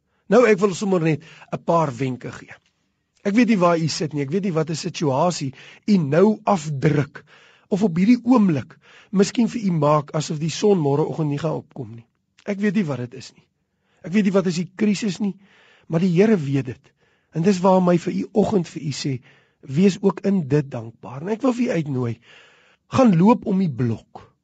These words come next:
Gaan loop deur u tuin vir tien minute. En sê, "Ek gaan nou niks anders doen as om net vir die Here dankie te sê nie." Ek wil vir u uitnooi, speel dit met die kinders. Speel die dankbare speletjie en sê, elkeen kry 'n beurt om 'n ding te sê waaroor hy kan dankbaar wees.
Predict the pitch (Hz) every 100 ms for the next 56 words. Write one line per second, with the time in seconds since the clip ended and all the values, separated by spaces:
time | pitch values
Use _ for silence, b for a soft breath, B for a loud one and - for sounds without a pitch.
0 | b - 254 220 190 254 - - 156 208
1 | 226 190 - 226 190 107 90 _ _ _
2 | _ _ _ - 220 220 202 185 151 -
3 | 110 - _ b b b b - 208 -
4 | 226 220 226 - 226 165 196 190 175 -
5 | - 190 196 165 131 135 139 139 139 143
6 | 165 - 208 156 127 131 143 139 139 123
7 | 120 127 143 139 143 - 127 117 113 _
8 | _ _ _ _ 240 269 220 254 226 226
9 | 196 - 240 254 214 226 226 240 254 170
10 | - b b b b - - 285 277 175
11 | 185 220 185 214 190 160 - 190 180 160
12 | 147 B B B 226 - 254 226 B -
13 | 269 240 269 233 226 220 202 151 196 -
14 | 196 175 170 180 196 - 196 156 160 160
15 | 156 156 139 143 151 165 156 123 131 -